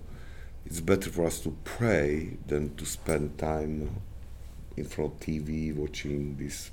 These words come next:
prime time. So we s-, spent prime time in church praying. A lot of people came. But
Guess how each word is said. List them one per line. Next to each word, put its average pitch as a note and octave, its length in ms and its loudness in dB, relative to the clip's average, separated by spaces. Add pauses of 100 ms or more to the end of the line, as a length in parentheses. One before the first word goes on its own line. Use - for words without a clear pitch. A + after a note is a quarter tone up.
prime D#2+ 360 4
time. C#2+ 480 0 (540)
So D#2+ 240 4
we D#2+ 120 4
s-, - 240 -2
spent - 480 0
prime F2+ 360 4
time D2+ 460 -2
in D2 120 -2
church - 400 -4
praying. - 400 -2 (520)
A - 60 0
lot C#2+ 180 4
of - 140 -2
people C#2+ 240 -2
came. - 360 -6 (3500)
But G#2 280 8